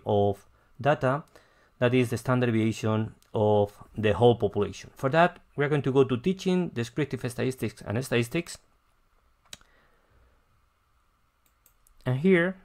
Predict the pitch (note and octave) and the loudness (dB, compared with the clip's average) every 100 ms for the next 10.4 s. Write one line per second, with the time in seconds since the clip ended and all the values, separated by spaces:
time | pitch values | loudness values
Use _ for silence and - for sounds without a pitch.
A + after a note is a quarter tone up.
0 | - - A2 A#2 A#2 B2 A2+ A#2+ C3 B2 | -14 -2 0 2 2 2 2 0 -2 -2
1 | A2+ B2+ - E3 F#3 - _ _ _ - | -2 -2 -2 -4 -4 -8 _ _ _ -6
2 | B2 B2+ C#3+ C3 A2 C#3 C3+ A#2 G#2 - | 0 2 4 2 2 2 0 -6 -6 -2
3 | C3+ D#3+ G3 G3 - - _ _ _ _ | -2 0 0 0 -2 -18 _ _ _ _
4 | _ _ _ _ _ _ _ C#3 E3 G3 | _ _ _ _ _ _ _ 0 4 6
5 | F#3 G3 - _ _ _ _ _ _ _ | 6 0 -10 _ _ _ _ _ _ _
6 | - C#3+ - F#3+ F3+ E3+ D3 D#3 - A#2+ | -4 -2 4 8 8 6 4 2 4 0
7 | A2+ A#2+ - E3+ C#3+ B2+ B2+ C#3+ E3 - | 0 -2 0 2 2 2 2 2 0 -2
8 | B2+ C3 - _ _ _ _ _ D#3 E3 | -2 -4 -10 _ _ _ _ _ -2 2
9 | F3 D#3 D3 D#3 - B2 - C3 F3+ - | 2 2 2 2 4 2 4 2 2 0
10 | A#2+ A#2+ G#2+ G#2 | 0 0 0 -2